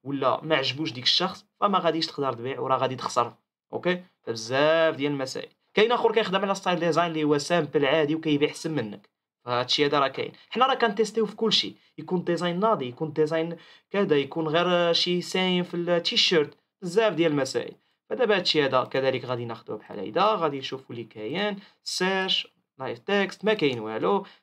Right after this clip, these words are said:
ها انت خديتي هادشي هذا كامل ديالك هنايا، وها انت صاوبتي كلشي. هادشي هذا ماشي غادي ناخذو صافي، غادي نحطو، لا غادي نمشي نتيمانت، كولي، وغادي نشوف هنايا. اوكي، اي حاجه بانت لي فيها شي مشكل،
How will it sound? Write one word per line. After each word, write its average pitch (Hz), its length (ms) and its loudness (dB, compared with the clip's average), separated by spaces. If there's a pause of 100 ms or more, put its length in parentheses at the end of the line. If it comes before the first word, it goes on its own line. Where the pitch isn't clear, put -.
ها 190 60 0
انت 180 160 -4
خديتي 131 360 -6
هادشي 117 280 -6
هذا 107 140 -6
كامل 180 360 -2
ديالك 165 360 -2
هنايا، 180 420 -4 (340)
وها 139 240 -2
انت 147 200 -2
صاوبتي 139 580 0
كلشي. 127 360 -6 (260)
هادشي 180 260 2
هذا 208 100 2
ماشي 214 220 0
غادي 226 220 2
ناخذو 180 280 2
صافي، 175 760 2
غادي 147 180 0
نحطو، 151 420 0
لا 202 160 0
غادي 151 200 0
نمشي 127 200 -6
نتيمانت، 196 720 -2 (180)
كولي، 185 380 2 (240)
وغادي 180 220 4
نشوف 180 240 2
هنايا. 135 360 0 (460)
اوكي، - 260 -2
اي 208 180 4
حاجه 165 300 4
بانت 143 300 0
لي 135 120 -6
فيها 127 260 -2
شي 120 180 -4
مشكل، 202 460 -2